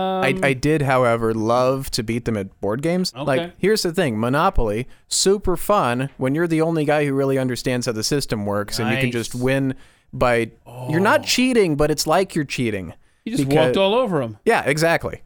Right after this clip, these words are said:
Speaker 1: It's great.
Speaker 2: It's like, "I'm sorry that I have an understanding, whereas you do not. Not my problem."
Speaker 1: Yeah, 'cause I'm, like, twelve, and, you know, you're, like, eight.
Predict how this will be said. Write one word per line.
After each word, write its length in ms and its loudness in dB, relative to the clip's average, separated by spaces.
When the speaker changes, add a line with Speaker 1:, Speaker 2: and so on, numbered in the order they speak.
Speaker 1:
It's 120 -10
great. 240 0
Speaker 2:
It's 120 -4
like, 120 -2
"I'm 180 0
sorry 440 2
that 300 0
I 300 2
have 300 0
an 60 0
understanding, 720 0
whereas 460 0
you 200 2
do 200 2
not. 400 0
Not 320 -4
my 160 0
problem." 480 -4
Speaker 1:
Yeah, 160 4
'cause 160 -2
I'm, 140 2
like, 220 0
twelve, 720 4
and, 120 2
you 80 2
know, 220 2
you're, 200 2
like, 260 0
eight. 560 0